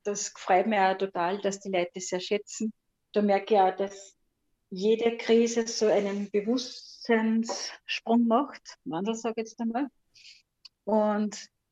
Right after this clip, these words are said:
was mir halt schon etwas weh tut, ist es wirklich so diese Einschränkungen, ja, dass ich mein Leben jetzt nicht so frei leben kann. Und das tut mir schon weh. Und da frage ich mich, ob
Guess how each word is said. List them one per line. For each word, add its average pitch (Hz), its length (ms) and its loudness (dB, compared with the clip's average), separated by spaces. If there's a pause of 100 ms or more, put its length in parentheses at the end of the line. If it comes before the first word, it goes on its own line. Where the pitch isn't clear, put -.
(120)
was 196 240 2
mir 240 140 6
halt 240 180 2
schon 226 180 2
etwas 208 680 0 (960)
weh 180 340 8
tut, 226 340 2
ist 202 180 -2
es - 160 -6
wirklich 202 340 -6
so 202 120 -6
diese 196 560 -2 (1300)
Einschränkungen, 175 1040 -2 (300)
ja, 185 260 0 (560)
dass 196 200 0
ich 202 100 2
mein 190 180 2
Leben 190 340 0
jetzt 190 280 -4
nicht 180 280 -8
so - 360 2
frei 170 340 0
leben 175 320 -4
kann. 160 340 -6 (480)
Und 185 140 -4
das 185 120 -6
tut 190 120 -6
mir 180 100 -6
schon 175 220 -8
weh. 156 420 -4
Und 180 220 -8
da 196 100 -2
frage 175 680 -4
ich - 200 -6
mich, 190 360 -6
ob 175 120 -12